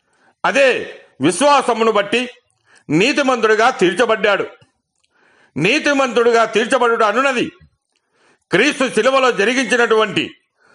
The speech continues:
సంపూర్ణమైనటువంటి పనిని నమ్మే ఒక పాపిని నీతిమంతుడిగా తీర్చే పని.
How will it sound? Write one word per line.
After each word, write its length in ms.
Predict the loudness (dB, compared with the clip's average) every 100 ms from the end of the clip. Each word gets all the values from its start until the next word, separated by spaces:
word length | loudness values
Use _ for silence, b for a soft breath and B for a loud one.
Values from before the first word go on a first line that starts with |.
| b b
సంపూర్ణమైనటువంటి 1400 | -2 0 2 2 2 0 0 0 0 0 0 0 0 0
పనిని 540 | 0 -2 0 0 -2 -4 -18 _ b b -2
నమ్మే 580 | 0 0 0 -2 -8 -18 _ _ _ -4
ఒక 160 | -2
పాపిని 720 | 0 2 2 2 -2 -2 -6 -14 -20 _ _ _ _ b b
నీతిమంతుడిగా 760 | 0 0 0 0 0 0 0 0
తీర్చే 440 | -2 -2 0 0
పని. 400 | 0 0 -2 -8